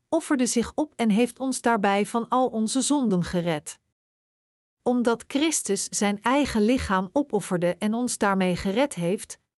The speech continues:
kunnen wij van al onze zonden door het geloof gered worden. Met andere woorden, Jezus nam alle zonden op zich met zijn doopsel,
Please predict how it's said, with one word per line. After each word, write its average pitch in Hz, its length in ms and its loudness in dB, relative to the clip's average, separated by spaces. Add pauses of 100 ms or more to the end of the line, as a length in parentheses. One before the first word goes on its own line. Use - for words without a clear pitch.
(100)
kunnen 285 260 2
wij 269 220 4
van 254 240 -4
al 302 180 2
onze 254 360 -2
zonden 247 460 2
door 247 160 4
het 262 100 -2
geloof 302 420 2
gered 202 420 -2
worden. 160 500 -2 (960)
Met 208 340 0
andere 269 460 2
woorden, 175 560 0 (200)
Jezus 233 580 0
nam 214 280 2
alle 302 280 2
zonden 240 460 2
op 208 160 -6
zich - 200 -4
met 190 160 0
zijn 180 220 0
doopsel, 226 640 0